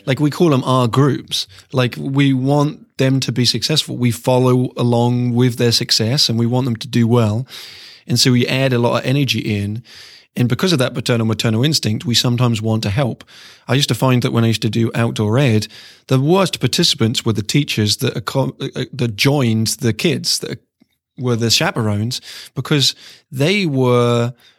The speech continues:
I was younger, but I was more used to seeing kids struggle. They were a little bit more success oriented, and they couldn't deal with that. And it, they would give the answers to the kids because they would watch them struggle and go, "No, no, no, you need to do it this way." And I'm like, "Ugh, you took it, every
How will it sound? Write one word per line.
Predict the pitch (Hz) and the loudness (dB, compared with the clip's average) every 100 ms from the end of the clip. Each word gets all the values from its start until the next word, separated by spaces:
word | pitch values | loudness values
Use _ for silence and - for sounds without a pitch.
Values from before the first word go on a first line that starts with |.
| _ | _
I | 139 165 | 0 2
was | 127 110 | 2 2
younger, | 151 196 131 117 | 2 2 2 0
but | 120 120 | 0 0
I | 127 | 2
was | 127 120 | 2 2
more | 127 123 | 0 0
used | 120 123 - | 0 -2 -2
to | - | 0
seeing | 135 120 113 | 0 -2 -2
kids | 117 - | -2 -2
struggle. | - 185 117 117 | 0 0 0 -2
They | 123 143 | 0 0
were | 156 | 2
a | |
little | 143 160 147 | 2 2 0
bit | 147 | -2
more | 143 143 | -2 -2
success | 151 - 180 - | -2 -2 0 0
oriented, | 113 117 123 143 | 0 0 0 0
and | 131 123 - | -2 -4 -6
they | 139 | -6
couldn't | 135 190 160 | -2 0 2
deal | 151 226 165 | 2 2 0
with | 135 107 | -2 -4
that. | 113 117 | -4 -4
And | 135 | -6
it, | 139 _ - - - | -8 _ -20 -16 -2
they | 147 | 2
would | 165 143 - | 2 2 -2
give | 156 147 | -6 0
the | 165 | 0
answers | 208 214 123 | 0 -2 -2
to | - | -2
the | 110 | -4
kids | 107 110 107 | -2 -4 -4
because | - 123 127 | -6 -4 -2
they | 135 | 0
would | 139 | 0
watch | 135 - | 0 -2
them | 151 | -4
struggle | 147 139 135 139 | 0 0 2 0
and | 151 | -2
go, | 226 | -4
"No, | |
no, | 226 | -2
no, | 196 | 2
you | 175 185 | 4 4
need | 202 | 4
to | 190 | 4
do | 190 | 2
it | 196 | 2
this | 202 - | -2 -2
way." | 190 | -2
And | 175 | -2
I'm | 139 | -2
like, | 120 - - | -4 -10 -12
"Ugh, | 247 180 - _ _ - | -10 -10 -14 _ _ -8
you | 160 | -6
took | - 202 | -4 -2
it, | 180 - | -4 -2
every | 185 202 196 | -4 -2 -4